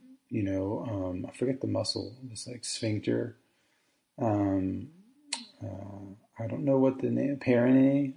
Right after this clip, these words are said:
I forget the muscle in, in English, the name. I learned it in French, but anyway. And so, you know, that's where you're, you're squeezing. Just look up Kegels. You're squeezing kind of like your,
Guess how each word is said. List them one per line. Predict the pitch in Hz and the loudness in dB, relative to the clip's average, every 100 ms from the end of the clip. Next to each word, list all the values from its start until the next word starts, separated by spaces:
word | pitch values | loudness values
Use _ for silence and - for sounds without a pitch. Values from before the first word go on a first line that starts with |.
| - | -12
I | - | -8
forget | 120 143 - | -6 -4 -4
the | 107 | -4
muscle | 104 107 107 - 98 | -2 -2 -4 -6 -6
in, | 95 92 156 | -6 -8 -6
in | 95 | -2
English, | 98 104 92 - - 127 | -2 -2 -4 -6 -10 -8
the | 101 | -4
name. | 98 101 101 95 | -2 -2 -2 -2
I | 101 | -2
learned | 104 113 113 | 2 2 2
it | 107 | 0
in | 98 | -2
French, | - 104 98 - | -4 -4 -6 -6
but | 101 127 | -6 -4
anyway. | 135 107 104 - - - - - - - 123 | -2 0 -2 -4 -10 -12 -10 -10 -12 -4 0
And | 117 | 6
so, | 139 120 113 | 10 12 10
you | 120 | 6
know, | 120 107 107 | 6 6 4
that's | 110 107 - | 2 0 2
where | 113 | 2
you're, | 107 107 - | 4 2 0
you're | 127 110 | -2 -2
squeezing. | - 135 131 110 104 101 | 0 4 4 4 2 2
Just | 110 | 6
look | 143 143 | 6 8
up | 113 - | 6 6
Kegels. | 107 104 98 95 - _ _ _ _ _ _ _ - | 0 0 -2 -4 -12 _ _ _ _ _ _ _ -6
You're | 107 101 | -4 -4
squeezing | - 131 123 113 110 104 98 | 0 2 2 2 2 0 0
kind | 120 123 | 0 2
of | 113 | 2
like | 113 104 - | 2 0 -2
your, | 104 98 104 | -2 -2 -4